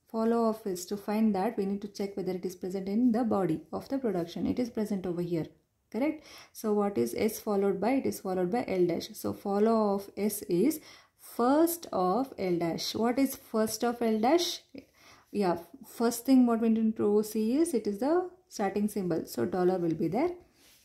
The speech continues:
Next, first of L dash, right? So let me write comma and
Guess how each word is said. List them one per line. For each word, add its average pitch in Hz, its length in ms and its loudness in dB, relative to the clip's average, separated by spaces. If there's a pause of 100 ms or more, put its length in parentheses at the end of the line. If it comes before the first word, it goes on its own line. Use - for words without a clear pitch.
(100)
Next, 175 360 -8 (340)
first 226 320 0
of 330 180 2
L 208 180 4
dash, 190 300 -2
right? 311 380 0
So - 240 -6
let 185 320 -2
me 202 140 -2
write 262 320 -2 (580)
comma 202 600 0 (1080)
and 269 260 -2